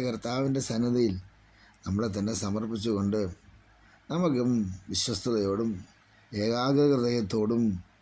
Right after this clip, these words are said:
തിരുമുമ്പിൽ നടന്ന് "നിനക്കിഷ്ടമുള്ളത് ചെയ്തു" എന്ന് പറയത്തക്ക വണ്ണമുള്ള ഒരു പ്രാർത്ഥന ഏസ്കേനും പ്രാർത്ഥിക്കുന്നുണ്ടല്ലോ. അപ്പോൾ നമുക്കും അങ്ങനെ പ്രാർത്ഥിക്കാം. ദൈവത്തിൻ്റെ സന്നദ്ധയിൽ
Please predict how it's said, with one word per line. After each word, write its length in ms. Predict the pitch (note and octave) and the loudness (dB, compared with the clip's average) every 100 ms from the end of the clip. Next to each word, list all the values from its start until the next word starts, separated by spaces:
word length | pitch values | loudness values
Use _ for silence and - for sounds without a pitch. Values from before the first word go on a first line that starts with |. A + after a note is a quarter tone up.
| - - - | -20 -20 -4
തിരുമുമ്പിൽ 540 | B2+ B2+ D3 D3+ D3+ D3 | 0 4 4 6 6 4
നടന്ന് 380 | A#2 A2+ A#2+ A2+ F2 | 2 0 0 0 -2
"നിനക്കിഷ്ടമുള്ളത് 800 | G#2 B2 D3 D3+ C3 A2+ A#2 A#2 | -2 0 0 0 -2 -2 0 0
ചെയ്തു" 380 | A2 A2 A2+ B2 G#2 F#2+ - - - - | 0 2 4 4 2 -2 -14 -20 -12 -2
എന്ന് 260 | B2 C#3+ D3+ | 2 2 2
പറയത്തക്ക 600 | B2+ C3+ D#3 D3+ B2 B2 | 0 0 0 -2 -2 0
വണ്ണമുള്ള 540 | G#2 A2 A#2+ G#2+ A2+ G#2+ F2+ F#2 _ - - A2+ | 0 0 0 -2 -2 -4 -6 -10 _ -20 -12 -4
ഒരു 120 | A2+ | -4
പ്രാർത്ഥന 560 | G#2+ A2 B2 B2+ C3+ A2 G#2+ A#2 | -2 -4 -4 -4 -2 -2 -2 -4
ഏസ്കേനും 540 | G2 A#2+ A2 B2 B2 C3 | -2 -2 -2 -2 0 0
പ്രാർത്ഥിക്കുന്നുണ്ടല്ലോ. 920 | B2 B2 A#2+ C#3+ D3 D3+ D3 D3+ C#3+ F#2 - - - | -2 -4 -2 0 2 2 2 2 0 -2 -10 -20 -20
അപ്പോൾ 220 | - G2 | -12 -4
നമുക്കും 320 | G2+ G#2+ G#2 A#2+ | -2 -2 -2 -2
അങ്ങനെ 200 | A#2 A#2+ | -2 -2
പ്രാർത്ഥിക്കാം. 640 | A2+ A#2+ A2+ B2+ A#2 B2+ B2 A2 - _ _ _ _ _ - - - - | -4 -4 -2 -2 0 -2 -2 -4 -12 _ _ _ _ _ -20 -20 -20 -8
ദൈവത്തിൻ്റെ 600 | A2 A#2 A#2 F#2+ A2 G2+ G2+ | 0 4 4 4 2 2 0
സന്നദ്ധയിൽ 560 | F#2+ F#2+ F#2 F#2 F2 | 0 -2 0 0 0